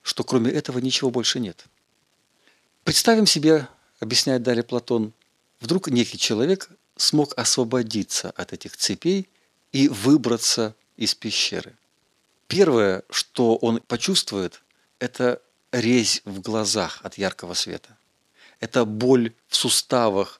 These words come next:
от непривычного положения. И ему захочется вернуться обратно, в пещеру, в привычный полумрак.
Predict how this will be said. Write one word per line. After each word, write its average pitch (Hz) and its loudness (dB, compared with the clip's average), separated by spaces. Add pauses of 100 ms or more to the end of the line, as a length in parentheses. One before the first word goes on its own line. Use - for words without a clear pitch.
от - -6
непривычного 110 -2
положения. 98 -2 (520)
И - -2
ему 131 4
захочется 120 -2
вернуться 117 -2
обратно, 107 -6 (160)
в - -20
пещеру, 92 0 (140)
в - -20
привычный 107 -2
полумрак. 101 -4